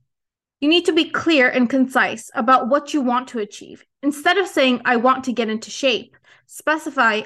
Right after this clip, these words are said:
"I want to lose ten pounds in three months."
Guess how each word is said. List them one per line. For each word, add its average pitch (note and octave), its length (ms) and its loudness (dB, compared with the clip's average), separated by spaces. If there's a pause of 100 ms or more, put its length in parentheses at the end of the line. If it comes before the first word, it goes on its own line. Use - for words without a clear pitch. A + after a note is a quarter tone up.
(100)
"I B3 100 0
want B3+ 360 -2
to F4+ 80 -4
lose B3 300 -4
ten A#3+ 320 -8
pounds G#3 400 -4
in G3+ 100 -10
three G3+ 220 -6
months." - 580 -6